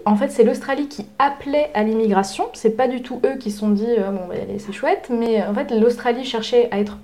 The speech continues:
peuplée et, euh, faisait des appels à l'immigration. Et en fait, ils aidaient les immigrés à, vraiment avec le logement. Une fois que t'arrivais dans le pays, t'avais un logement, euh, pendant le temps que tu puisses trouver un travail. Il y avait des aides, euh, donc c'était assez accueillant.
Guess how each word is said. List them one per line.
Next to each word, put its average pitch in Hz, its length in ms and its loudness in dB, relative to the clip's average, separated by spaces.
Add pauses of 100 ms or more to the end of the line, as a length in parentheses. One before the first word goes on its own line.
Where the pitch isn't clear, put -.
peuplée 220 340 2
et, 302 220 4 (100)
euh, 208 180 10
faisait 226 220 2
des 240 160 6
appels 233 240 6
à - 20 4
l'immigration. 220 540 2
Et 277 40 2
en 214 100 4
fait, - 220 -2
ils 196 160 0
aidaient 226 200 2 (260)
les 202 300 6
immigrés 233 640 6 (120)
à, 196 340 6
vraiment 226 260 4
avec 226 180 6
le 202 100 10
logement. 220 520 8
Une 294 80 2
fois 240 140 4
que 240 60 0
t'arrivais 208 280 6
dans 190 120 4
le 190 40 -4
pays, 269 360 2
t'avais 202 180 -2
un 185 140 -4
logement, 208 500 4
euh, 185 60 2
pendant 196 280 -4
le 185 140 -2
temps 208 160 0
que 208 80 2
tu 202 120 0
puisses 214 140 0
trouver 202 200 -2
un 180 80 0
travail. 208 340 4
Il - 20 4
y 220 40 10
avait 196 120 8
des 185 240 4
aides, 247 220 6
euh, 180 240 4
donc 202 160 0
c'était 214 240 2
assez 214 240 2
accueillant. 208 400 4